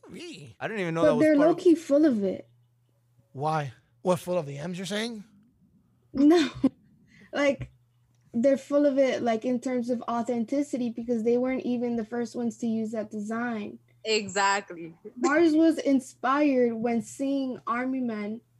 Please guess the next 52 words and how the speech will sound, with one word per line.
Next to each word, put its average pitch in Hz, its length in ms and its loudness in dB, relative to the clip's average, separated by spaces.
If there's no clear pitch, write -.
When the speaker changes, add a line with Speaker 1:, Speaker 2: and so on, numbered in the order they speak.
Speaker 3:
eating 269 600 0
um, 226 300 -4
Smarties, 277 800 -2
not 247 380 -4
the 254 100 -10
Smarties 247 400 -4
we 233 80 -4
know 220 160 -6
today, 262 380 0
but 233 160 -6
a 226 60 -6
Canadian 233 460 -4
company 269 420 -4
that 220 160 -2
makes 233 260 -8
little 247 200 -2
chocolate 254 420 -6
candies 330 640 -2
Speaker 1:
Yep. 127 300 -4
Speaker 3:
in 262 80 -4
the 254 80 -2
sugary 269 420 -2
shell, 285 360 -4
just 254 240 -8
like 247 200 -6
M 233 120 -4
and 226 120 -4
M's. 226 540 -8
Speaker 1:
Mm-hmm. 135 380 -12
Speaker 3:
And 277 420 0
they 285 180 0
didn't 320 340 2
really 285 220 2
have 269 320 -2
that 233 260 -4
M 294 240 0
on 220 220 -2
them 208 280 -2
until 240 280 -4
the 254 100 -2
nineteen 240 520 -4
fifties, 294 640 -2
and 247 120 -6
it 247 60 -2
was 285 120 -4
in 285 100 -2
black 247 220 -6
and 226 140 -4
white 220 280 -4
until 220 240 -6
nineteen 233 320 -4
fifty-four. 240 640 -8